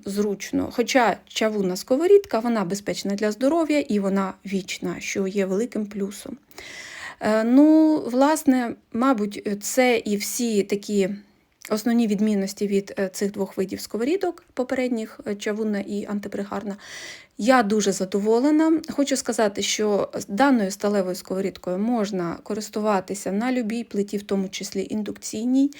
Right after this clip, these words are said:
Її можна навіть використовувати в духовці до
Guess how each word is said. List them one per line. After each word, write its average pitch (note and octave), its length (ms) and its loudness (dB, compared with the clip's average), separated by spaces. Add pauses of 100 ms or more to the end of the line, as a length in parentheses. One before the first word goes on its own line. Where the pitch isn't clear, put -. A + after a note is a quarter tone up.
(240)
Її A#3+ 240 -2
можна G#3+ 340 -2
навіть G3+ 300 0
використовувати G3+ 960 -2 (100)
в G3 540 2
духовці G3+ 920 -2 (120)
до G#3 400 2